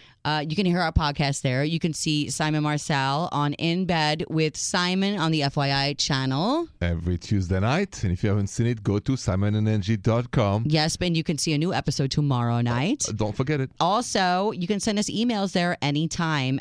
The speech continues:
Speaker 1: And, uh, we had a great show. Our, our podcast is all there. If you missed it, holiday shopping.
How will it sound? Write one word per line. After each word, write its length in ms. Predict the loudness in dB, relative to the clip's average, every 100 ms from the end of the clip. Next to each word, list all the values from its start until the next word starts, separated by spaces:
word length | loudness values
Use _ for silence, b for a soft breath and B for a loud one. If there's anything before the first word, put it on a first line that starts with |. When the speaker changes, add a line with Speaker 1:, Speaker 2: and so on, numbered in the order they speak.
| 0
Speaker 1:
And, 420 | 0 2 0 0
uh, 220 | 0 0
we 100 | 0
had 80 | -2
a 40 |
great 260 | 0 0 0
show. 420 | 0 0 0 -2 B B B -2
Our, 180 | -2
our 160 | 0 -2
podcast 480 | 0 0 0 -2 0
is 100 | 0
all 100 | 2
there. 200 | 2 0
If 160 | 0
you 80 | 0
missed 240 | 0 0 0
it, 100 | -2
holiday 460 | -2 0 0 0
shopping. 720 | 0 0 -2 -2 -4 -4 -6